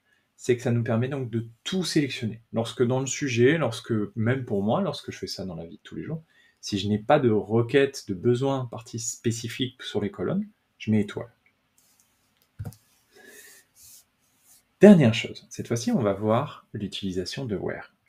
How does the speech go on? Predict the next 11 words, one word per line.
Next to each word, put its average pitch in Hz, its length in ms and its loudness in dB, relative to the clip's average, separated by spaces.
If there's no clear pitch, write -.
Là, 185 120 6
vous 190 100 4
voyez, 110 280 2
on 165 140 2
a 98 40 2
un 101 140 -2
select, 131 640 -4
étoile, 185 440 -2
donc 123 160 -8
on 95 80 -8
prend - 240 -14